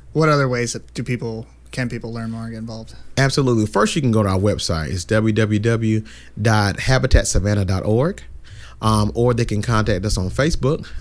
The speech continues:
Speaker 2: which is, uh, Habitat Savannah, um, Instagram and Twitter at the same, Ha-, Habitat Savannah. And, um, Facebook, I appreciate all of our followers on Facebook are, are really booming. We, um,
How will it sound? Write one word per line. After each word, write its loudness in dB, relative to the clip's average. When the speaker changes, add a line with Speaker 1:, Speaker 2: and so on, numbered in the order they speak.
Speaker 2:
which -2
is, 2
uh, -2
Habitat -2
Savannah, -2
um, 0
Instagram 2
and 4
Twitter 4
at -2
the -4
same, -2
Ha-, -6
Habitat -2
Savannah. -4
And, 2
um, -2
Facebook, 0
I 0
appreciate 0
all 0
of -2
our 0
followers 0
on -4
Facebook -4
are, -4
are 0
really 0
booming. 0
We, -2
um, -2